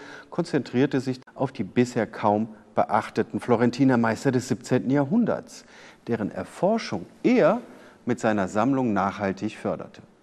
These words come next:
Es ist eine Sammlung, die die starke Persönlichkeit des Sammlers widerspiegelt und eine ganz eigene Identität besitzt. Die Haukohl Family Collection umfasst Allegorien, religiöse Motive, Genreszenen und Porträts.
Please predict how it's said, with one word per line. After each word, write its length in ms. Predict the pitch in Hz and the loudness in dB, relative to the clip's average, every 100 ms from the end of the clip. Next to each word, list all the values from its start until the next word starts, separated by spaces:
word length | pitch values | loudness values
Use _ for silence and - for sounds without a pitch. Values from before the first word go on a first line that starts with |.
| _ _ _ _ _ _ _ - - - | _ _ _ _ _ _ _ -20 -20 -8
Es 160 | 135 - | -2 -2
ist 160 | 240 | 4
eine 160 | 139 123 | 4 4
Sammlung, 400 | 110 175 196 147 | 4 4 6 4
die 80 | 127 | 4
die 120 | 113 | 2
starke 440 | - 131 151 - | -2 -4 -2 -4
Persönlichkeit 800 | - 127 110 139 147 135 - 123 | -4 -4 0 0 0 -2 -2 -2
des 160 | 98 87 | -4 -4
Sammlers 420 | 101 143 160 151 | 0 2 0 0
widerspiegelt 800 | 151 151 147 - 135 131 131 - - - - - | -2 -2 -4 -2 -2 0 -4 -8 -20 -20 -20 -14
und 100 | 123 | -8
eine 220 | 95 135 | -2 -2
ganz 320 | 135 147 160 - - | -2 -4 -6 -10 -4
eigene 540 | 104 98 95 92 92 - - _ - | 0 0 -2 -4 -6 -10 -20 _ -10
Identität 640 | 104 104 110 110 113 98 | -4 -2 -2 -4 -4 -6
besitzt. 560 | - - - - - - _ | -10 -20 -20 -20 -20 -20 _
Die 260 | 117 104 95 - - _ | -2 -2 -2 -8 -20 _
Haukohl 360 | - 185 220 165 | 0 0 2 0
Family 380 | - 175 180 139 | 0 0 0 -2
Collection 640 | - 101 85 - - - - | -2 -4 -4 -8 -14 -16 -12
umfasst 500 | - 113 113 107 - | -10 -6 -4 -6 -4
Allegorien, 720 | 127 113 104 90 110 147 160 160 - - - | 0 0 0 -2 0 0 -2 -6 -16 -20 -16
religiöse 640 | - 113 147 147 117 143 147 | -2 2 4 4 4 2 2
Motive, 600 | 143 131 143 131 113 117 - - | 0 -2 -4 -4 -4 -8 -12 -10
Genreszenen 840 | 98 120 156 147 151 - 135 127 | -6 -2 0 0 -4 -2 -2 0
und 160 | 98 104 | 0 -4
Porträts. 640 | - 127 - - - - | -6 -8 -8 -14 -14 -20